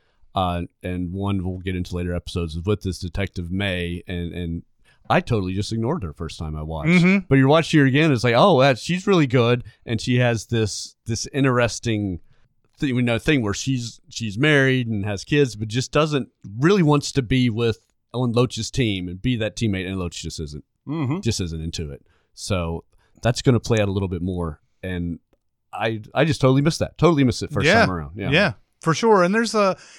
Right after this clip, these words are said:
Speaker 2: yeah, and that, <laughs> the, I can't wait to get into the second episode
Speaker 1: Yeah.
Speaker 2: 'cause there are so many, like, callbacks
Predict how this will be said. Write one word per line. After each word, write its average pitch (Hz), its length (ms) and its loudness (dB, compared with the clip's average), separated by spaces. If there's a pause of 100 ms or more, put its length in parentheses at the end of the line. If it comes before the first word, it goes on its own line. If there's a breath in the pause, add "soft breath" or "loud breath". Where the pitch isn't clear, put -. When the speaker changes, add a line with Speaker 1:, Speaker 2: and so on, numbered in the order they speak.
(100 loud breath)
Speaker 2:
yeah, 156 280 4
and 160 100 2
that, 196 140 2
<laughs> 151 140 -12
the, 156 540 -2
I 151 120 0
can't 175 220 2
wait 151 200 2
to 139 60 -4
get 131 160 0
into 131 100 -2
the 131 100 -2
second 131 340 0
episode 123 320 0
Speaker 1:
Yeah. 123 100 0
Speaker 2:
'cause 135 200 0
there 156 140 6
are 160 200 6
so 156 240 2
many, 139 280 0
like, 120 240 -6 (140)
callbacks 135 880 2